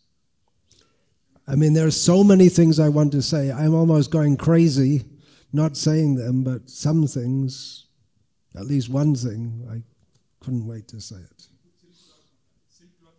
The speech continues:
Y-, yes, yes.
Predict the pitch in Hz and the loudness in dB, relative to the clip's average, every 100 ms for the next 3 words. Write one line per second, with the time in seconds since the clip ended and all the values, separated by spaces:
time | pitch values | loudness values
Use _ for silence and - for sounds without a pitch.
0 | _ _ _ _ _ _ _ _ _ _ | _ _ _ _ _ _ _ _ _ _
1 | _ _ 104 107 - - 123 139 160 160 | _ _ -16 -16 -16 -6 -2 0 0 -2
2 | 139 113 85 - - - - _ 127 135 | -4 -6 -10 -16 -20 -20 -20 _ -10 -6
3 | 147 147 143 131 117 - - - | -4 -4 -6 -10 -12 -18 -20 -18